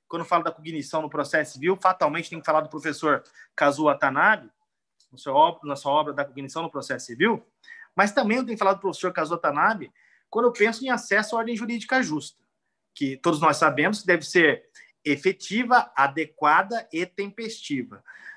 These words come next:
Ah, então, eu tenho aí, na verdade, que ponderar valores constitucionais à luz desta norma, é, dessa norma prevista no C P C. Bom,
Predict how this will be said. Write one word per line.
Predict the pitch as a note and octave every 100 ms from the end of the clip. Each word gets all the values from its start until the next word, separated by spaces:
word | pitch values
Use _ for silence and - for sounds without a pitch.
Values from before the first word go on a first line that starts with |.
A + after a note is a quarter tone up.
| -
Ah, | C#3 C3+ C3 C3 B2+ B2+ -
então, | D3+ A3+ -
eu | G3
tenho | - A3 A3+
aí, | D#3 F3
na | G3
verdade, | D3+ C#3+ B2+ C#3+ G#3 D#3+ A#2 G2+ _ _
que | -
ponderar | F3 - B3+ C4 G#3+ D#3 D#3
valores | D3 C#3+ C3+ C3
constitucionais | - B2 - E3 C3+ D3+ D3+ - - _ - -
à | C#3+
luz | D#3 D#3+ D#3
desta | D#3 D3+ G#3
norma, | G3+ D#3 D3 C#3 C3+ _ _ _
é, | B2+ C3 B2+ _ _
dessa | C3 B2+
norma | D3+ D3+
prevista | D#3 D3+ C#3+ C#3+
no | D#3
C | D3+ D3+
P | E3 F3
C. | - - _ _ _ -
Bom, | D3+ -